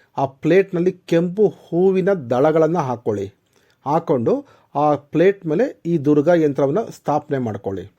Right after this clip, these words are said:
ಮಾಡ್ಕೊಂಡು, ಅದಕ್ಕೆ ಅರಿಶಿಣ, ಕುಂಕುಮ, ಹೂ, ನೈವೇದ್ಯ ಇಡ್ಬೇಕಾಗತ್ತೆ. ಜೊತೆಗೆ ಪಾನೀಯವನ್ನ ಇಡ್-, ನೀರನ್ನ ಇಡ್ಬೇಕಾಗತ್ತೆ. ಯಾವತ್ತೇ ಯಾವುದೇ ದೇವರಿಗೆ ನೀವು ಪೂಜೆ ಮಾಡಿದ್ರೆ,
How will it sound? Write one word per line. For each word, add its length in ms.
ಮಾಡ್ಕೊಂಡು, 540
ಅದಕ್ಕೆ 340
ಅರಿಶಿಣ, 420
ಕುಂಕುಮ, 460
ಹೂ, 580
ನೈವೇದ್ಯ 420
ಇಡ್ಬೇಕಾಗತ್ತೆ. 880
ಜೊತೆಗೆ 320
ಪಾನೀಯವನ್ನ 640
ಇಡ್-, 240
ನೀರನ್ನ 320
ಇಡ್ಬೇಕಾಗತ್ತೆ. 800
ಯಾವತ್ತೇ 760
ಯಾವುದೇ 420
ದೇವರಿಗೆ 360
ನೀವು 160
ಪೂಜೆ 300
ಮಾಡಿದ್ರೆ, 640